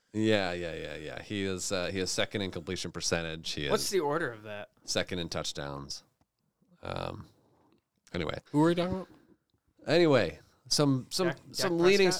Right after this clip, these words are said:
Speaker 1: statistics.
Speaker 2: of the
Speaker 1: You know,
Speaker 2: A F C?
Speaker 1: like, what are, what are the, what are, what are, what are the, um, stats that matter the most? I like, I like looking at these. Some of them are interesting to me. Completion percentage, I always really like. That is, um,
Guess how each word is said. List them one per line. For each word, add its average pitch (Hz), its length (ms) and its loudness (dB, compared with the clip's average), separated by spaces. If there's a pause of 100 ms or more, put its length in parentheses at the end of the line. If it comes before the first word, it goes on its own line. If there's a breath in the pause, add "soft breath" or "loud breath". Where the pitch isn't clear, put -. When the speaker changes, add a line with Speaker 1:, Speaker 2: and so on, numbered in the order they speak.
(100)
Speaker 1:
statistics. 110 560 2
Speaker 2:
of 127 80 -6
the 131 100 -6
Speaker 1:
You 131 200 0
know, 131 80 4
Speaker 2:
A - 20 6
F 117 40 4
C? 120 40 6
Speaker 1:
like, 120 220 6
what 202 120 8
are, 202 120 6
what 220 120 4
are 202 40 4
the, 165 140 8
what 151 140 0
are, 58 60 -6 (240)
what 165 120 0
are, 175 80 6
what 175 160 2
are 170 80 8
the, 143 80 2 (580)
um, 120 300 6
stats 107 420 4
that 107 140 2
matter 92 340 0
the 95 80 -2
most? 87 240 -2
I 131 60 2
like, - 180 0 (240)
I - 40 0
like 143 200 -2
looking 82 240 -4
at 76 100 -4
these. 73 200 -6
Some 104 120 -4
of 110 60 -4
them 107 80 -4
are 101 100 0
interesting 90 420 -6
to 80 40 -6
me. 78 100 -6
Completion 135 380 -4
percentage, 120 440 -2
I 120 80 2
always 107 200 -2
really 104 220 0
like. 98 480 0 (180)
That 107 300 2
is, 101 600 -2
um, 90 460 -4